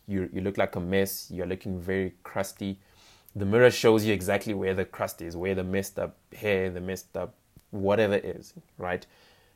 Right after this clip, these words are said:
You don't then take the mirror and then try to fix your face and clean yourself with the mirror,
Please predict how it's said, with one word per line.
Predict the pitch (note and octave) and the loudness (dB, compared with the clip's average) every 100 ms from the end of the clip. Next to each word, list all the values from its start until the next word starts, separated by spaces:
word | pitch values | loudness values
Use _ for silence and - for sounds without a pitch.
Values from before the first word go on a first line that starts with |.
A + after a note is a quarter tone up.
| - | 2
You | |
don't | A#2 D3 | 4 6
then | D3 A#2+ | 6 2
take | G2+ A#2+ | 0 0
the | - | 2
mirror | G2 G#2 G2+ | 2 4 4
and | F2+ F#2 | 2 -2
then | F#2 | -4
try | - G2+ | -2 -2
to | F#2 | -2
fix | - - | -6 -8
your | A2+ | -10
face | - G2+ F#2 | -4 -4 -4
and | F#2 | -8
clean | - G2+ | -6 -6
yourself | F#2+ G2+ F#2+ | -4 -6 -6
with | - | -4
the | G2 | 0
mirror, | A2 A#2+ - | 4 4 2